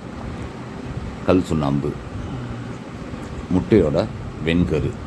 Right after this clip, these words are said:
இப்ப கல் சுண்ணாம்புல வந்து மழைநீரை வந்து நல்லா கரைச்சி, அதோட தெளிவு நீரை மட்டும் எடுத்துக்கிறோம். வெடியுப்பு ஒரு கிலோ அப்படின்னாக்க, அ, நாலு லிட்டர் வந்து மழைநீர்.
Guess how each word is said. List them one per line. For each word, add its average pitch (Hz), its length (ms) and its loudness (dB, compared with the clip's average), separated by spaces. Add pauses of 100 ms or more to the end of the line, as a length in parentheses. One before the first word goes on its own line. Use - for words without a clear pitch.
(2250)
இப்ப - 180 0
கல் 95 280 6
சுண்ணாம்புல 82 380 4
வந்து 90 320 4 (200)
மழைநீரை 80 540 4
வந்து 82 340 2 (600)
நல்லா 78 180 2
கரைச்சி, 76 560 2 (120)
அதோட 85 420 6
தெளிவு 113 320 8
நீரை 78 240 2
மட்டும் 69 280 0
எடுத்துக்கிறோம். 69 540 -4
வெடியுப்பு 85 440 4
ஒரு 73 180 2
கிலோ 76 260 4 (140)
அப்படின்னாக்க, 69 540 -2
அ, - 1400 -4
நாலு 101 360 8
லிட்டர் 80 380 2
வந்து 73 320 2 (440)
மழைநீர். 76 600 2